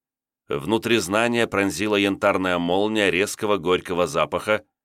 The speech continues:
и Мемор поняла, что находится в топе химически подкрепляемых ассоциаций. Колыхались и жужжали красные лоскуты, указывая на следы пунктирных вытесняемых связей. Она была готова.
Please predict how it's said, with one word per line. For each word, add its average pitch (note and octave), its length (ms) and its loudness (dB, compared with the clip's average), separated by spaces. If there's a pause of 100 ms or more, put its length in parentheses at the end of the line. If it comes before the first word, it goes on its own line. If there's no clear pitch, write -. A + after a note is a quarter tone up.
(280)
и - 120 -2
Мемор B2 380 2
поняла, A2 420 2
что - 140 -10
находится G#2+ 580 0
в - 120 -10
топе G#2+ 320 0
химически G2+ 640 -4
подкрепляемых E2 800 -4
ассоциаций. F2+ 800 -4 (840)
Колыхались A#2+ 600 0
и A2+ 80 -2
жужжали G2+ 480 2
красные F2 460 -2
лоскуты, D#2+ 600 -4 (400)
указывая G#2 560 0
на G2+ 120 0
следы G2 340 -2
пунктирных G#2 640 -4
вытесняемых E2 640 -4
связей. D#2 520 -2 (760)
Она C#2+ 260 0
была E2+ 240 0
готова. G2 480 0